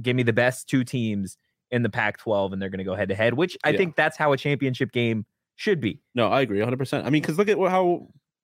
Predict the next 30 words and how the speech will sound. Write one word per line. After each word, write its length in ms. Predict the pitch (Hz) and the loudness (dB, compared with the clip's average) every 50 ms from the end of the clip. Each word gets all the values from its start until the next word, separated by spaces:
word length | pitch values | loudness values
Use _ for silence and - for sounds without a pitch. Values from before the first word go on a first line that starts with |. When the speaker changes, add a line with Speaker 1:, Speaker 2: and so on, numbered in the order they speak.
| _ _ | _ _
Speaker 2:
basketball, 500 | 120 113 135 135 - 151 - - 131 127 | 2 2 2 2 0 -4 0 2 4 4
like, 160 | 127 117 - - 117 110 | 4 2 0 -4 -4 0
basketball 420 | 95 131 165 170 - 151 117 101 - | 2 2 2 2 0 -2 -4 -4 -2
works. 360 | 104 104 98 - - - - - - - _ _ _ _ | -2 -2 -2 -2 -4 -12 -20 -20 -20 -20 _ _ _ _
You 180 | - 110 113 113 | -6 -4 0 0
literally, 280 | 127 135 151 143 123 | 2 2 2 2 2
you, 180 | 120 120 - - _ - _ - | 0 0 -2 -4 _ -20 _ 0
obviously 360 | - 131 147 156 143 - 147 | 0 2 2 2 2 2 2
they 60 | 135 131 | 2 2
don't 140 | 127 123 | 2 2
have 180 | 127 113 104 95 | 0 -2 -2 -2
room 160 | 104 113 113 | -2 -2 -4
for 160 | 104 - 98 | -4 -4 -6
a 60 | 90 - | -8 -8
tournament 440 | - - 120 131 143 139 117 87 | -6 -2 0 2 2 2 2 0
here, 260 | - 92 92 92 101 101 | -2 -6 -6 -4 -4 -4
but 240 | 98 104 98 - - _ _ _ _ _ _ | -2 -4 -4 -4 -10 _ _ _ _ _ _
ultimately 500 | 117 139 143 - 147 139 120 104 110 117 | 0 0 0 0 0 0 0 2 2 2
it 60 | 120 | 2
doesn't 160 | 113 127 143 135 | 2 2 2 2
really 160 | 139 120 104 | 0 0 0
matter 360 | 98 98 104 113 117 120 113 | 0 0 0 0 2 2 2
what 300 | 101 98 110 110 - 101 | 2 0 -2 -2 -4 -8
division 540 | - 101 87 - 101 113 120 123 110 101 92 | -10 -10 -8 -6 -4 -2 0 0 0 -2 -2
you're 200 | 90 92 92 95 | -6 -8 -10 -10
in. 280 | 95 98 101 107 120 | -10 -8 -4 -2 0
You 180 | 123 107 101 92 | 2 2 0 0
end 200 | 104 107 110 110 | 0 -2 0 0
up 160 | 107 - - | 0 0 -2
playing 560 | - - 104 107 107 101 104 104 101 104 107 | -6 -2 0 2 4 4 2 2 0 -2 -6